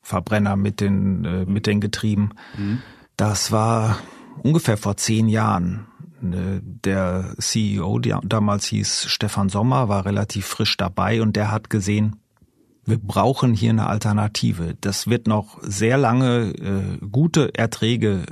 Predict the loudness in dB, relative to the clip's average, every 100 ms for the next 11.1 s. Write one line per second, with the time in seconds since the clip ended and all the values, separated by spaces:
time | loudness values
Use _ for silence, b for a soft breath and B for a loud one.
0 | -10 -6 0 2 4 4 2 0 -2 -2
1 | -2 -4 -10 -14 B B B B 0 2
2 | 4 2 0 0 2 2 0 -4 -20 -20
3 | -20 -20 -20 -20 -20 -20 -2 2 2 4
4 | 2 2 0 -2 2 4 4 2 2 2
5 | 2 4 4 2 2 2 2 -2 -2 -2
6 | -2 -4 _ B B B 0 4 4 4
7 | 2 4 2 0 0 4 4 4 2 2
8 | 0 -4 -8 -16 B B B 0 2 4
9 | 2 2 2 4 2 2 4 4 2 0
10 | 2 2 2 0 0 -2 -2 -6 -6 -8
11 | -10